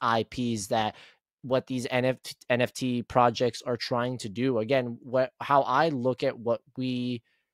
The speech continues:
have invested in these profile pictures, not only, of course, your internet personality, but you're investing in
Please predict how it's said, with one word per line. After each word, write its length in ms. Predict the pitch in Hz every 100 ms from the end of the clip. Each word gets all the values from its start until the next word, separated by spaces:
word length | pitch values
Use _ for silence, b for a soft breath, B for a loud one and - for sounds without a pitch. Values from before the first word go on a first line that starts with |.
| _ _
have 200 | 127 120
invested 540 | 120 104 113 - 113 101
in 180 | 104
these 180 | 101 104
profile 480 | - 123 110 107 101
pictures, 460 | - 101 - 113 135
not 180 | 147
only, 280 | 135 127 123
of 120 | 110
course, 260 | - 120 107
your 120 | -
internet 340 | 120 113 113 -
personality, 640 | 117 - 113 110 110 107
but 240 | 95 107
you're 300 | 113 120 120 -
investing 640 | 123 107 127 - 156 135
in 460 | - 117 113 110